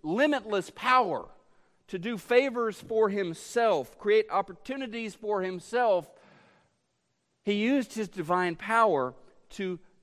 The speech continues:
as that passage says in Philippians two, to become a servant, to empty himself and help others.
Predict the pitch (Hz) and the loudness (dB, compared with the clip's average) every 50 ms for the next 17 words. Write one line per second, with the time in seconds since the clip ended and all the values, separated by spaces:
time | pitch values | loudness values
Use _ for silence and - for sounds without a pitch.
0 | _ _ _ - 151 151 139 135 170 170 - - _ - 185 180 170 165 - 151 | _ _ _ -8 -8 -4 0 2 2 2 2 0 _ -4 -2 -2 -2 -2 -6 -10
1 | 135 - 165 151 143 135 147 - - 143 131 127 - 160 151 143 - 135 120 123 | -6 -2 -2 -2 -2 -2 -6 -8 -8 -8 -8 -6 -4 -4 -4 -2 -2 -4 -8 -8
2 | - - - 220 202 185 - - 165 139 143 147 - - 165 175 170 160 160 - | -10 -8 -6 -4 -4 -4 -4 -6 -6 -6 -6 -6 -6 -6 -6 -4 -4 -4 -6 -4
3 | - 139 139 131 127 - - - - - 202 208 202 165 160 131 - - - - | -2 -2 -2 -2 -4 -6 -10 -8 -6 -2 -2 0 0 0 -2 -6 -8 -8 -8 -6
4 | 175 165 - - - 202 220 226 214 - - - 185 175 160 151 143 - - - | -6 -6 -4 -2 0 2 2 0 -2 -6 -8 -4 -2 -2 0 -2 -4 -6 -12 -20
5 | - _ - 170 175 160 151 139 123 - - - - 220 214 185 156 123 117 113 | -20 _ -8 -6 -6 -4 -4 -6 -8 -10 -8 -2 2 4 4 6 4 2 -2 -6
6 | - - _ _ _ _ _ _ _ _ _ _ - 147 151 143 139 - - 196 | -12 -20 _ _ _ _ _ _ _ _ _ _ -6 -4 -4 -4 -6 -6 -2 0
7 | 208 190 147 - - - - - 135 127 92 - - - | 0 0 0 -2 -8 -10 -4 -2 -2 -2 -2 -4 -10 -14